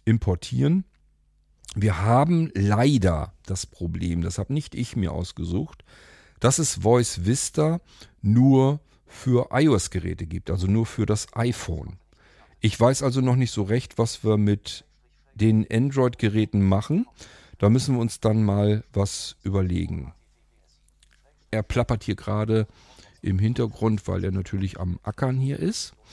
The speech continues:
Ähm, ich guck mal eben, ob ich hier schnell eben abziehe, dann ist das vorbei. So.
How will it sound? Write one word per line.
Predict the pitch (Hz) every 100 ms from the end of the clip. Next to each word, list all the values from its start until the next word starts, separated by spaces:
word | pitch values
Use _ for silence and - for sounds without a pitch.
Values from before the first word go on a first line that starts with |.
| - - - _ _ -
Ähm, | 101 104 104 104 101 - -
ich | 98 -
guck | 104
mal | 90 78
eben, | 90
ob | 76 -
ich | -
hier | 98 92
schnell | - 92 92 85
eben | 87 85 -
abziehe, | 113 - - 101 95
dann | 90 85 - _ _ - _ _ _ -
ist | -
das | 87 -
vorbei. | 90 82 82 78 71 - _ _ -
So. | - 85